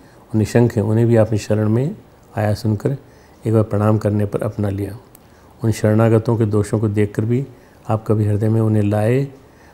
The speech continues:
उन्हें उनके गुणों को सुनकर साधुओं के समाज में उनका बखान किया। भरत जी की प्रशंसा भगवान राम के माध्यम से और उनका स्वभाव, ये यहीं, यहीं ये प्रसंग आया है।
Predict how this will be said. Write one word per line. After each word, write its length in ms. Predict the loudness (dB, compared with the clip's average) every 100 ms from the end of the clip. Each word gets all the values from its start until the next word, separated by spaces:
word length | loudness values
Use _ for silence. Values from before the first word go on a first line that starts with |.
| -8 0
उन्हें 200 | 4 4
उनके 200 | 2 2
गुणों 200 | 2 2
को 80 |
सुनकर 320 | -2 -4 0 0
साधुओं 480 | 2 0 2 2
के 120 | 0 -4
समाज 400 | -2 0 0 0
में 140 | 0
उनका 240 | -2 -2
बखान 340 | -4 -4 -6 -8
किया। 360 | -8 -14 -14 -20 -20 _ -20 -20 -20 -20 -20 -20 -20 -20 -20 -4 4
भरत 180 | 6
जी 100 | 6
की 80 | 2
प्रशंसा 500 | 4 4 4 2 0 -2 -14 -20 -20 -20 -20 -20 -20 -20 -20 -4
भगवान 280 | 2 4 6
राम 200 | 4 4
के 100 | 4
माध्यम 320 | 4 4 0
से 220 | -2 -6 -8 -14 -20 -20 -20 -20 -20 -4
और 80 | -2
उनका 180 | 0 0
स्वभाव, 420 | 0 2 2 -2 -10 -20 -20 -20 -20 -20 -20 -20 -20 -12 0
ये 420 | 2 2 0 -2 -6
यहीं, 280 | 2 4 6
यहीं 380 | 6 4 6 6
ये 80 | 6
प्रसंग 400 | 2 -4 0 0
आया 180 | -2
है। 120 | -6